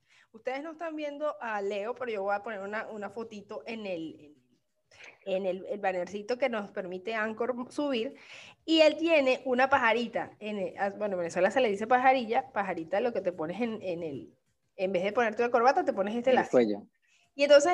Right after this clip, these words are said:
Speaker 1: en me-, de acuerdo a lo que tú me estás diciendo, para mí es fácil intuir que por eso es que tú optaste con, como tener una forma, una forma diferente de que la gente te perciba así.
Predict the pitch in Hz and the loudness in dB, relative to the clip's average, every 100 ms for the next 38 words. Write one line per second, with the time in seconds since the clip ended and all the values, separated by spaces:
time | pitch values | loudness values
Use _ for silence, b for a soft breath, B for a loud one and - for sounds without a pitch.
0 | 349 311 302 277 254 240 226 220 240 233 | 4 4 4 4 4 2 -2 -2 2 2
1 | 233 247 294 392 381 240 277 311 320 311 | 4 4 6 4 2 2 4 2 2 2
2 | 262 285 233 190 190 185 233 240 294 311 | 2 2 2 2 0 -2 0 0 2 0
3 | 320 330 285 277 240 311 247 302 302 285 | 0 0 0 0 0 2 0 0 0 0
4 | 285 247 - 240 - 262 254 202 - - | 0 -2 -2 -2 0 -2 0 -2 -2 -8
5 | 214 196 190 180 202 240 233 - 240 220 | -4 0 4 4 2 0 2 4 4 4
6 | 214 214 B B _ 196 180 220 220 220 | 2 2 B B _ -4 -2 0 0 2
7 | 247 - 196 190 185 180 220 220 208 180 | 0 0 0 0 -2 -4 -2 -2 0 2
8 | 160 160 156 185 196 165 151 - 151 247 | 2 0 -6 -4 -4 -4 -6 -8 -2 -2
9 | 262 349 | -2 -6